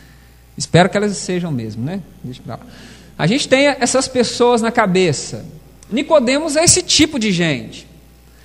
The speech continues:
O texto vai dizer pra nós que ele era um dos principais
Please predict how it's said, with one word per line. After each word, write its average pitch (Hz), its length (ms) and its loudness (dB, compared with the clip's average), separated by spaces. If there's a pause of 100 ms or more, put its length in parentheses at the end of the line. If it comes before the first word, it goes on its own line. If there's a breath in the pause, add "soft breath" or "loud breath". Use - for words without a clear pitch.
(120 soft breath)
O 180 80 0
texto 277 320 4
vai 269 120 2
dizer 214 300 0
pra 196 180 -4
nós 220 260 -2
que - 140 -8
ele 220 180 0
era 220 180 4
um 254 120 0
dos 240 240 -4
principais 269 1200 -2